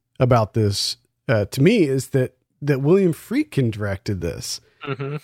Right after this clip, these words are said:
Speaker 1: And it doesn't even feel like a William Friedkin movie, really. I
Speaker 2: It
Speaker 1: mean,
Speaker 2: doesn't feel like, yeah, it doesn't feel like anybody's movie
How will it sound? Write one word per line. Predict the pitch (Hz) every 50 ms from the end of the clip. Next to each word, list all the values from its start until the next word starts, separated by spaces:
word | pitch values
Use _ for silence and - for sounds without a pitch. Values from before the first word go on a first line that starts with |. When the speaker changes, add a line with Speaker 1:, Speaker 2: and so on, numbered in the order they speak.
| -
Speaker 1:
And | 147 147 151 156 160 156 156 151 - _ _ _ _ _ _ _ _ _ _ _ _ _ _ _ -
it | 180 - -
doesn't | - 202 226 247 233 240 233 220
even | 214 190 175 175 147 131
feel | - - - - - 160 180 220 247 226 175 147 135 131 127 123 120 120 - _ _ _ _ _ _ _ _ _ -
like | 135 131 -
a | 143
William | 139 147 156 151 147
Friedkin | 135 - - 160 156 - - 131 117 107
movie, | 104 107 127 190 247 202 127 98 82 62 - - _ _ _ _ _ - - - - _ _ _ _ _ - - -
really. | 107 107 135 185 190 120 98 92 98 117 131 127 - _ _ -
I | 135
Speaker 2:
It | 143
Speaker 1:
mean, | 147 147 147
Speaker 2:
doesn't | 143 139 131 117 - - _ -
feel | 415 392 381
like, | - - - _
yeah, | 180 170 135 -
it | - 165 -
doesn't | 220 233 - 330 247 -
feel | - 214
like | 185 180 165 - -
anybody's | 135 131 135 131 117 120 104 95 - - 123
movie | 101 92 95 - 87 80